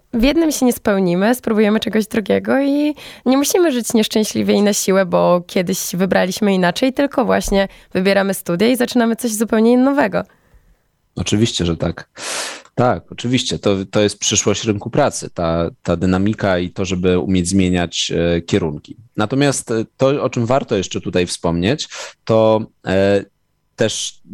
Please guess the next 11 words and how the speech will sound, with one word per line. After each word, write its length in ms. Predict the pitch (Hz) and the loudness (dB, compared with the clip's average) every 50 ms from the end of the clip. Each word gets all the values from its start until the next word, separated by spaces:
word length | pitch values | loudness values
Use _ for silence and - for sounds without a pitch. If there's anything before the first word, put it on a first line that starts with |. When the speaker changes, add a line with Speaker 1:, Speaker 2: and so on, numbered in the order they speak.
| - | -6
Speaker 2:
takie 260 | - 113 104 - 127 | -6 -4 -4 -2 -4
przekonanie, 800 | 123 - - - - 120 - 123 117 113 123 139 160 156 135 113 | -4 -2 -2 -2 -2 -2 0 0 0 0 0 0 0 0 0 -2
w 60 | 98 - | -2 -4
które 280 | - - 113 107 104 | -6 -2 0 2 4
łatwo 360 | 107 117 127 - - - 131 | 4 2 2 0 -2 -2 0
jest 220 | 117 104 101 - - | 0 0 0 -2 -4
wpaść, 400 | - - - 107 123 147 147 127 | -6 -4 -2 0 0 0 0 -2
że 80 | 127 | -4
tak 200 | 117 120 117 - | -2 -2 -2 -2
naprawdę 520 | 120 110 101 - 120 123 127 135 131 123 113 | -2 -4 -2 0 0 0 0 2 2 2 2
t-, 60 | - | 0